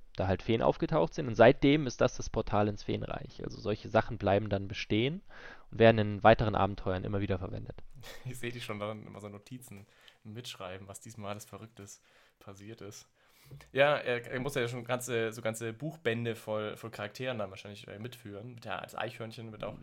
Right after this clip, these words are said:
Speaker 2: in Zukunft dann
Speaker 1: Nee, tatsächlich nicht. Also, ähm, das, äh,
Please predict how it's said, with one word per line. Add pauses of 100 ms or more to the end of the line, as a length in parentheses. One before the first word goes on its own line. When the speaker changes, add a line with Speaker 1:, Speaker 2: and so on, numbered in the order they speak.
(120)
Speaker 2:
in
Zukunft
dann
Speaker 1:
Nee,
tatsächlich
nicht.
Also,
ähm,
das,
äh,